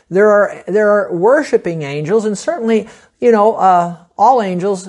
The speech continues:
would worship the Lord, the holy angels. A third of the angels fell, you know, back, back,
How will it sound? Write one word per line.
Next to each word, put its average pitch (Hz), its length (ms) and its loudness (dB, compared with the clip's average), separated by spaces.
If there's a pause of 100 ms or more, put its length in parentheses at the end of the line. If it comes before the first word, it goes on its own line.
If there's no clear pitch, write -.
would 180 280 0
worship 165 460 -2
the 147 80 -4
Lord, 190 600 0
the 170 180 -4
holy 240 360 2
angels. 151 420 -4 (180)
A 165 60 -6
third 285 320 2
of 233 80 -2
the 202 100 0
angels 160 400 -2
fell, 196 680 2 (280)
you 180 140 -4
know, 165 280 0
back, 180 500 -2
back, 180 480 -2